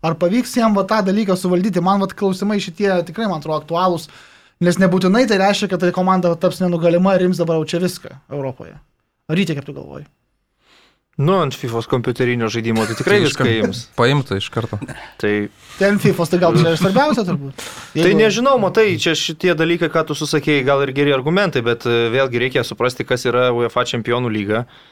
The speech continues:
Speaker 2: Kad lygūn jie su savo žvaigždėm ir pakels televizijos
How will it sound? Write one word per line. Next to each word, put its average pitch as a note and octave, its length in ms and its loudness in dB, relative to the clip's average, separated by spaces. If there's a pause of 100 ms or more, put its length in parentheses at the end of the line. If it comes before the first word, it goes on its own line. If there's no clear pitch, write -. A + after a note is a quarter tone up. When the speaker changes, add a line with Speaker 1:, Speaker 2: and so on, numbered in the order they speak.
(420)
Speaker 2:
Kad A2+ 160 0
lygūn C#3 400 0
jie C3+ 180 2
su - 160 -8
savo A#2+ 300 0
žvaigždėm B2 480 -2
ir A2 80 -4
pakels A#2+ 400 -2
televizijos A#2+ 400 -2